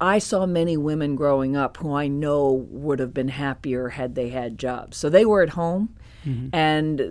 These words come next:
Speaker 1: they were, certainly had plenty of time for their kids. They did lots of other things.
Speaker 2: Mm-hmm.
Speaker 1: But I know that they would have felt that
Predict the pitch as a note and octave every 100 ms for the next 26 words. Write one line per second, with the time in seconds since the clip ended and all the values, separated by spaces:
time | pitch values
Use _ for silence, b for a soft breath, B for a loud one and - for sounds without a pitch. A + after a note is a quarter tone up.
0 | D3+ D3 D#3+ E3 D#3 G3+ - E3+ D#3+ D3+
1 | F3 E3+ D#3+ F3+ D#3 D#3 D3 C3+ F#3+ G3
2 | E3 D3+ C#3+ C#3 C#3 C3+ C3+ D#3 F#3 G3
3 | G3 G3 - C3+ F3+ G3 G3+ A3 B3 A3+
4 | G#3 G3+ F#3+ F3+ F3 E3 D#3+ - F3 D#3+
5 | F3+ G3+ F#3+ - - - - E3+ E3 D3+
6 | D#3 D3+ F#3 G3 G3 F3+ F3+ D#3 - -
7 | D#3 D3+ C#3+ - - - - b b b
8 | b b - - - - - - - -
9 | - E3 E3+